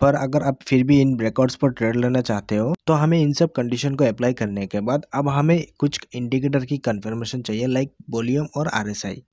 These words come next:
वॉल्यूम का साथ कैसे कन्फर्मेशन लेना है पहले वो समझते हैं। यहाँ आप देख सकते हो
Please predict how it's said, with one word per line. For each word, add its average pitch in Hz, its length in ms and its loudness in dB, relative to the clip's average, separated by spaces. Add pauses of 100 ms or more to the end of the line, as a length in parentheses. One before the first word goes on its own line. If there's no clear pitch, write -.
वॉल्यूम 127 420 0
का 156 120 0
साथ 151 360 -2
कैसे 127 240 -2
कन्फर्मेशन 117 580 -6
लेना 120 300 -6
है 143 180 -4 (220)
पहले 123 260 0
वो 147 200 -2
समझते 98 440 -8
हैं। 139 200 -4 (560)
यहाँ 131 340 4
आप 160 180 2
देख 139 220 2
सकते 104 340 -4
हो 120 220 -2